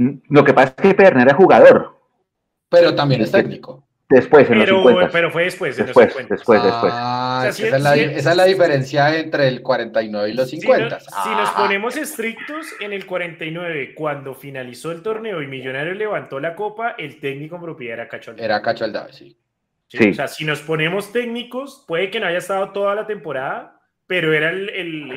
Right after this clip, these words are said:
Speaker 3: el, el técnico en el momento del título. Entonces creo que ahí es donde realmente vale un poco el... o sea, donde vale el tema.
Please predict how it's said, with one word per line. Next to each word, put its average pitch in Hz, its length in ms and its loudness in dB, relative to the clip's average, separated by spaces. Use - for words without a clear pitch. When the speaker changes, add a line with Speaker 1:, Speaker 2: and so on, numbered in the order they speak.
Speaker 3:
el, 120 680 -18
el 131 160 -16
técnico 151 320 -10
en 190 80 -6
el 185 100 -6
momento 143 460 -10
del 165 160 -10
título. 107 340 -20
Entonces 139 240 -20
creo 180 200 -6
que 185 100 -6
ahí 127 200 -6
es 127 140 -12
donde 156 320 -8
realmente 123 480 -14
vale 143 280 -4
un 143 100 -16
poco 135 280 -12
el... 135 340 -16
o - 400 -20
sea, 156 120 -4
donde 135 200 -2
vale 131 240 -2
el 135 80 -14
tema. - 340 -8